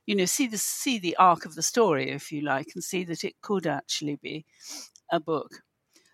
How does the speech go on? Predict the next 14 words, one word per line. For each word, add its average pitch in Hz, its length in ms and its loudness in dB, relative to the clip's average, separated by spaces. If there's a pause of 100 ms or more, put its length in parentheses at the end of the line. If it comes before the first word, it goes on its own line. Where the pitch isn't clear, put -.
(120)
And 185 640 4 (520)
I 202 140 6
think 262 340 -2
she - 220 0
was 233 320 6
thinking 143 460 -2
of 139 160 -8
the - 60 -8
boys 143 560 -2 (100)
in, 147 340 0
in 156 200 -2
the 147 100 -2
reform 147 460 -4
school. 151 540 -4